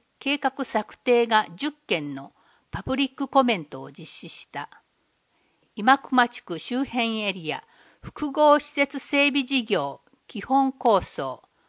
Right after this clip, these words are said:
素案に八十七件の意見等があった。意見等の概要や市の考え方を公表する。今後も適正な制度運営について、市民や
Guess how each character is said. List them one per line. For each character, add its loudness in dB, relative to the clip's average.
素 2
案 2
に -6
八 -4
十 0
七 4
件 0
の -10
意 -8
見 0
等 0
が -10
あ -12
っ -16
た。 -16
意 -2
見 2
等 2
の -4
概 4
要 0
や 0
市 -6
の 4
考 -4
え 0
方 0
を -12
公 -2
表 -4
す -16
る。 -12
今 2
後 4
も 2
適 -4
正 2
な 6
制 2
度 4
運 4
営 0
に -8
つ -12
い -6
て、 -20
市 -4
民 0
や -6